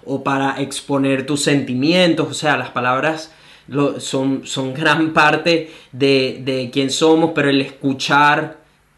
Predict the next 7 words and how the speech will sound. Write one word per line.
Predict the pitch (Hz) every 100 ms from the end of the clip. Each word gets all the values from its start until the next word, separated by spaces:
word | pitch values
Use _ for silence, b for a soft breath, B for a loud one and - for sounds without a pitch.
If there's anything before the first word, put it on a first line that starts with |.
| _ _ _ _ _
todo | 151 156
empieza | 156 160 160 170
escuchando, | - 147 127 156 143 127 123
¿no? | 139 143 135
Antes | 135 131 127 127
de, | 127 120 117 123
de, | 127 123